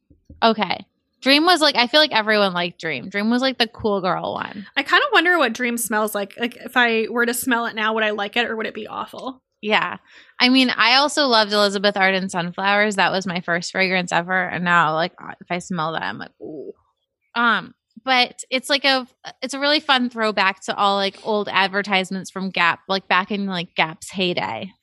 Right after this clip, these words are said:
Speaker 2: That's fun.
Speaker 1: Um, and so you don't have an Instagram this
Speaker 2: No, I
Speaker 1: week.
Speaker 2: don't.
Speaker 1: What's your obsession?
Speaker 2: Oh, so I just did Issa Rae's masterclass.
Speaker 1: Ooh, I'm intrigued by this.
Speaker 2: And I loved it.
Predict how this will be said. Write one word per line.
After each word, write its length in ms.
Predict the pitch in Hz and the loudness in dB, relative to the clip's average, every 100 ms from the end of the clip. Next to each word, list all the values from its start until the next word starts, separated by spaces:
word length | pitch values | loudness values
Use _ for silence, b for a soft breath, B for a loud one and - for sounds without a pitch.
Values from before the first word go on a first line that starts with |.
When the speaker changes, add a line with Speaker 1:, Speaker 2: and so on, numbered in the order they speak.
| - | -4
Speaker 2:
That's 180 | 466 | -2
fun. 360 | - 196 220 285 _ _ _ _ | -2 -4 -4 -8 _ _ _ _
Speaker 1:
Um, 320 | 202 196 196 196 | 2 2 2 0
and 200 | 208 208 | 0 0
so 100 | 220 | 2
you 120 | 208 | 2
don't 120 | 185 | 2
have 180 | 185 170 | 2 0
an 80 | 180 | -2
Instagram 560 | 180 180 196 202 208 208 | -6 -8 -6 -4 -4 -6
this 80 | |
Speaker 2:
No, 120 | 240 233 | -4 -4
I 60 | |
Speaker 1:
week. 100 | 233 | -4
Speaker 2:
don't. 320 | 240 226 226 - _ _ _ _ _ _ | -6 -6 -8 -12 _ _ _ _ _ _
Speaker 1:
What's 260 | 233 226 - | 2 2 2
your 400 | 269 269 262 - - _ | 4 6 6 2 -6 _
obsession? 640 | 220 - 320 - - 214 226 b b b _ | -6 0 0 0 -6 -8 -10 b b b _
Speaker 2:
Oh, 300 | 302 294 220 | 2 2 2
so 160 | - 247 | -2 -4
I 80 | |
just 320 | 240 262 277 - | -2 -2 -2 -2
did 260 | 381 392 - | -2 -2 -4
Issa 320 | 233 247 - 254 | -4 -2 -2 -2
Rae's 480 | 208 214 214 214 - | -2 0 0 -2 -4
masterclass. 1080 | 214 202 202 - 269 - 320 339 392 - - - _ _ _ _ | -4 -2 -2 -4 -4 0 2 2 0 -4 -4 -8 _ _ _ _
Speaker 1:
Ooh, 640 | 233 254 233 190 165 156 - - | 0 2 2 0 -4 -8 -14 -6
I'm 180 | - 214 | -2 2
intrigued 380 | 226 214 214 196 | 0 2 0 0
by 140 | 170 | -4
this. 300 | - - 220 - | -2 -4 -2 0
Speaker 2:
And 120 | 240 | 2
I 420 | 233 233 233 - _ _ _ | 4 4 0 -2 _ _ _
loved 640 | 220 202 202 202 190 180 | -8 -2 0 0 -2 -8
it. 300 | 180 156 - | -6 -6 -10